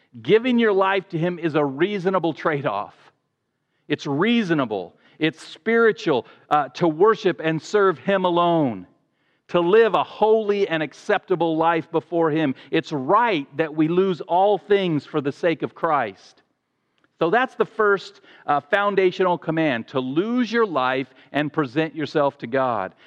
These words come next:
And now we come to the second foundational command found in Romans chapter two, I mean, excuse me, chapter twelve, verse two. This command divides nicely into three parts, and we're gonna look at each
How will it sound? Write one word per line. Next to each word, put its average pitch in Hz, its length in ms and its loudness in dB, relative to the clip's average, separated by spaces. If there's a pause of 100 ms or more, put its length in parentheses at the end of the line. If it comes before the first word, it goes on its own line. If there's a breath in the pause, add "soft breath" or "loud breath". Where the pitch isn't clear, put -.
(120 soft breath)
And 139 160 -2
now 226 240 0
we 247 140 -2
come 208 200 0
to 185 60 0
the 170 160 2
second 139 420 -4
foundational 131 720 -2
command 113 520 -4
found 120 260 -4
in 110 100 -6
Romans 123 400 -2
chapter 127 340 -6
two, 107 440 -6 (200)
I - 60 -14
mean, 117 120 -4
excuse 120 280 -8
me, 113 80 -6
chapter 127 340 -6
twelve, 120 360 -4
verse 113 240 -8
two. 98 320 -8 (1400)
This 147 160 -4
command 175 360 0
divides 151 400 0
nicely 151 460 -2
into 143 140 -2
three 143 240 -4
parts, 104 340 -2
and 117 160 -6
we're 127 140 -2
gonna 131 240 -2
look 156 240 -4
at 151 100 -6
each 160 260 -8